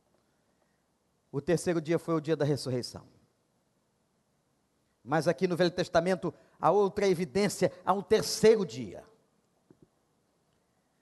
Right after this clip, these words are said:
Depois desses três dias, versículo dezesseis, houve trovões e raios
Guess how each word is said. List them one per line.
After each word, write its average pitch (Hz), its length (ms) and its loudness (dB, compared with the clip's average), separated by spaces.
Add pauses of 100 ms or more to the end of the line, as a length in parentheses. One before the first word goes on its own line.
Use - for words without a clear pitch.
(560)
Depois 190 400 4
desses 196 320 0
três 233 320 0
dias, 139 360 -6
versículo 214 480 -2
dezesseis, 123 560 -10 (1700)
houve 208 280 4
trovões 208 640 2
e 214 60 0
raios 175 880 0